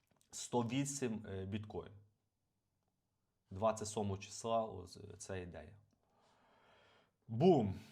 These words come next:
Біткоін сто одинадцять, зараз він на корекції,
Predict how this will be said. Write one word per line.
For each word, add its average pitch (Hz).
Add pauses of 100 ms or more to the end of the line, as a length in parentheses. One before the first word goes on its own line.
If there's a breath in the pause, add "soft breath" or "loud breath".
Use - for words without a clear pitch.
(240 loud breath)
Біткоін 113
сто 139
одинадцять, 196
зараз 135
він 139
на 139
корекції, 156